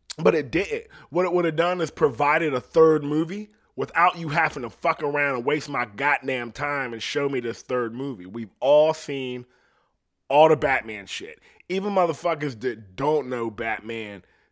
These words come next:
kinda know the story. So we don't need the beginnings of it no more 'cause we've gotten it so well.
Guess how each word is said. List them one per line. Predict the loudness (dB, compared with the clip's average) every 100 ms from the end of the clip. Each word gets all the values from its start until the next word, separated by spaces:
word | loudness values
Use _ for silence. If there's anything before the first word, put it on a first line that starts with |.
| _ -12
kinda | -4 -2 0 0
know | 0 -2
the | -2
story. | -8 -10 -10 -12 -18 _ _ _ _ _ _ -6
So | -4
we | -2 2
don't | 2 0 -6
need | -8 -8 -8
the | -10
beginnings | -12 -6 -4 -4 -6 -8
of | -8
it | -8
no | -10 -10
more | -8 -10 -8
'cause | -10 -10
we've | -12 -6
gotten | -4 -4 -6
it | -12 -10
so | -4 -2
well. | 0 -2 -6 -10